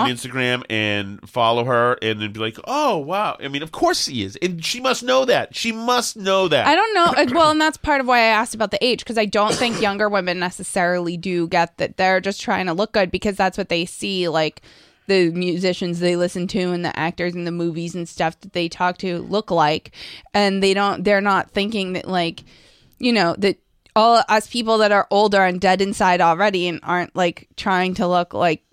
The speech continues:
Speaker 1: Ariana Grande every day in the bank line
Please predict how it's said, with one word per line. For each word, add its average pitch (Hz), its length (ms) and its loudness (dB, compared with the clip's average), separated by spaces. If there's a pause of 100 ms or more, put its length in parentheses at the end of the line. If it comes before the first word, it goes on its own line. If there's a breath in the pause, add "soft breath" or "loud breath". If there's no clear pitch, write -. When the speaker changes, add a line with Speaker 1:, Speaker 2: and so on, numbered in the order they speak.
(1700 soft breath)
Speaker 1:
Ariana 202 480 4
Grande 190 320 4
every 180 380 2
day 175 340 2
in 180 140 -2
the 175 60 -2
bank 185 360 0
line 156 340 -2